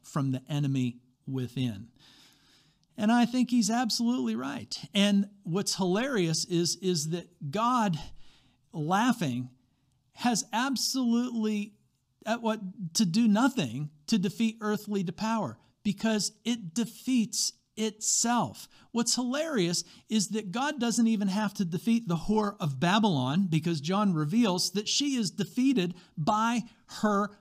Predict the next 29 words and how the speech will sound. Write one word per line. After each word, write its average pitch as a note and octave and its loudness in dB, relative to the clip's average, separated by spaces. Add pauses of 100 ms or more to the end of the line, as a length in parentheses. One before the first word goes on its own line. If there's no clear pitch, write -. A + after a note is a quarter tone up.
(240)
own. A#3 4 (300)
The G#3+ 2
beast C4 4
and A3 -2
her A3+ 6
allies G#3+ 2 (140)
hate F#4 6
her, A#2+ 0 (280)
and B3+ 6
they C#4+ 4
turn F4+ 2
on F3 4
her, E3+ 4 (240)
and C4+ 6
they're E4+ 2
the E4+ 4
ones G#3 4
who D#4+ 6
bring A3 2 (240)
her G#3+ 2
down. F3+ 0
Chapter A3+ -2
eighteen, G#3+ 4
verse E3+ 2
sixteen G#3 2
to E3 4
seventeen. E3 0
"Alas, A#3 -4
alas, E3+ -6